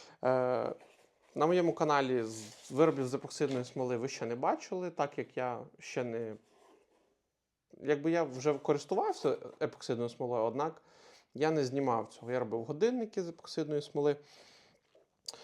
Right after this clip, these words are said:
Хочу, можливо, якщо вийде, цим літом спробувати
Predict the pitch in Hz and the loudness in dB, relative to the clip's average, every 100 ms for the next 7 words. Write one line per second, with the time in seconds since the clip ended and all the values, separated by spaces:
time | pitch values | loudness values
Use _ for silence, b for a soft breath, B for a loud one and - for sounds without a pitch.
0 | B B B - 180 - 170 156 143 165 | B B B 0 2 2 2 2 4 2
1 | 156 131 123 - 139 165 220 165 131 - | 4 2 0 -2 0 0 0 0 0 -4
2 | _ b b b b b _ - 160 143 | _ b b b b b _ -6 -2 0
3 | 151 208 151 131 - 151 151 131 123 - | 0 -2 -4 -6 -2 0 0 -2 -4 -4
4 | 127 123 120 117 | -6 -4 -4 -6